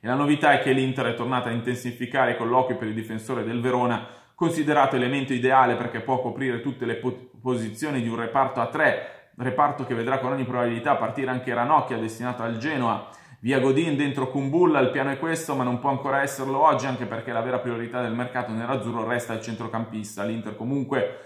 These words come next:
ha deciso di tenere caldi i contatti per Kumbulla, favorita anche dal fatto che la Lazio nei giorni scorsi non è riuscita a chiudere l'affare, ma va trovata la quadratura col Verona che lo valuta a ventotto milioni. Attenzione però perché sul tavolo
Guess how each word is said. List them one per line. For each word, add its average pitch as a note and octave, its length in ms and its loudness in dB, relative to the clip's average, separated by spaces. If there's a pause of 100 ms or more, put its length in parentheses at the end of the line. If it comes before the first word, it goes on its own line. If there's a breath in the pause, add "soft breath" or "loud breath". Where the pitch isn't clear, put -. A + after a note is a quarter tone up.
(200 loud breath)
ha A2+ 140 0
deciso C3+ 500 0
di A2 160 0
tenere A#2 400 -2
caldi C3 360 4
i A2 60 -4
contatti A2 440 -4
per A2+ 220 -4
Kumbulla, C#3+ 960 2
favorita A#2+ 440 -2
anche A#2 180 -2
dal A2+ 160 -2
fatto B2 280 -2
che A2+ 80 -8
la A2+ 100 2
Lazio B2 260 0
nei G#2+ 140 -4
giorni A#2+ 240 -2
scorsi A#2+ 360 -6
non A2 140 -4
è B2 80 -2
riuscita A#2 340 -6
a A#2 40 -6
chiudere B2+ 280 -4
l'affare, A#2 460 0
ma G#2 120 -4
va B2+ 140 4
trovata A#2+ 380 2
la G#2+ 100 -2
quadratura A#2+ 500 -4
col A2+ 180 -4
Verona B2+ 380 0
che - 480 -6 (160)
lo A2+ 140 -4
valuta B2+ 340 2
a - 20 0
ventotto A#2 420 -4
milioni. D#3 340 -4
Attenzione B2 440 -4
però B2+ 280 0
perché A#2 280 -6
sul A#2+ 260 -6
tavolo A#2+ 680 4